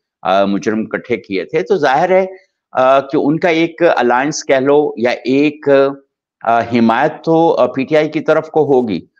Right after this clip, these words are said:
और अगर आप जिनने जब से पीटीआई की हुकूमत को बरतरफ किया है और ये सारी सूरत हाल हुई, तब से ये सारे काम शुरू हुए हैं। और, अ, और ये हमारे जो पीटीआई के महबूब कायदीन थे, ये उनके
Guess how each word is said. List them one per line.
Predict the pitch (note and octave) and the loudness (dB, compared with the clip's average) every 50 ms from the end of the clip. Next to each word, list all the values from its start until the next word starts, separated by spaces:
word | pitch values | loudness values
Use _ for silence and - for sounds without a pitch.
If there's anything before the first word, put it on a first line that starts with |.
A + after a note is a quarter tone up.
| _ _ - - | _ _ -2 0
और | A#2+ C3+ | 2 2
अगर | C#3 D3 D3 | 2 2 2
आप | D3 D3 C3 B2 | 0 0 -2 -4
जिनने | C#3 C3 C#3+ D3 D3 C#3 | -6 -4 -2 0 0 2
जब | B2 C3+ - | 2 0 -2
से | - - D#3+ | 0 -6 -6
पीटीआई | C3 C#3+ C3+ A#2+ B2+ C#3+ C#3+ C#3+ | -2 -2 -4 -2 2 2 2 2
की | C#3 C#3+ C#3 | 0 0 -2
हुकूमत | C3 A#2+ - A#2+ B2 C#3 C#3+ | -4 -2 -2 -2 -2 -2 0
को | C#3+ B2+ A#2 | 0 -2 0
बरतरफ | G2+ G#2 G2 - C3 B2 A#2 - - | 0 0 -2 0 -2 -2 -2 -4 -6
किया | - G#2 G#2 A2+ A#2+ | -4 0 0 0 2
है | G2+ F#2 F#2 F#2 | 2 0 -2 -2
और | - - C3+ | -2 -4 -2
ये | C#3 D3 | -2 -2
सारी | D3 - B2+ B2 C3+ B2+ | -2 -2 -2 -2 -2 -4
सूरत | - C3 A#2+ A#2 A2+ G#2+ | -6 -4 -4 -4 -2 -2
हाल | G#2 G#2+ G#2+ G#2+ | 0 0 0 0
हुई, | B2 D#3 | 0 -4
तब | - - - G3 - | -4 -4 -8 -8 -8
से | - - E3 | -6 -6 -4
ये | F3 F3 E3 F3 E3+ | -2 2 2 2 2
सारे | E3+ - C3+ C#3 D3+ | 2 0 0 0 0
काम | D3+ D3 D3 D3+ D#3 | 0 0 -2 -2 -2
शुरू | - - F3+ G3+ G#3+ | -4 -4 -4 -2 -2
हुए | F#3 D3+ C#3 | 0 0 -2
हैं। | B2 A2 _ _ _ _ _ _ _ _ _ _ _ _ _ _ _ _ _ _ _ _ - | -4 -4 _ _ _ _ _ _ _ _ _ _ _ _ _ _ _ _ _ _ _ _ -2
और, | - G#2+ A#2 B2+ D3+ D#3 D3+ D#3 E3 E3+ F3 F3+ F3+ E3+ - - - - - - | 0 4 4 4 4 4 4 4 4 4 6 6 6 4 2 0 -4 -12 -8 -2
अ, | - - - - - - | 0 2 2 2 2 2
और | C#3+ D3+ D3 D3 D#3 E3 F#3 F3+ | 2 2 2 0 0 0 2 2
ये | E3 D#3 E3 E3+ | 2 2 2 2
हमारे | D3 C#3+ C#3 C3+ C#3+ D#3 E3 E3+ E3+ D#3 - - | 2 2 0 2 2 2 2 2 0 0 -2 -6
जो | - - D3 C#3+ D3 D3 D3+ D3 D3+ - | -4 0 2 4 4 4 2 2 0 -2
पीटीआई | B2 - - B2 G2+ C#3 D3 D3 D3+ D3 | -4 -2 -2 -6 -2 0 0 0 0 0
के | - D3+ | 0 -2
महबूब | C#3 C#3 B2+ A2+ A#2+ D3 C#3+ - - | 0 0 0 0 0 -2 -2 -2 -2
कायदीन | C#3 C3 B2+ A#2+ A2+ A#2+ C#3 D3+ D#3 D3 - C3+ | 0 0 0 0 0 0 0 0 0 -4 -4 -4
थे, | C3+ | -6
ये | - D#4+ - _ - D#3 F3+ F3+ | -4 -6 -8 _ -4 0 0 0
उनके | - C3+ C#3 D3+ E3 D3+ D3+ - F#3 F#3+ F#3+ | 0 0 0 0 0 -4 -4 -2 0 0 0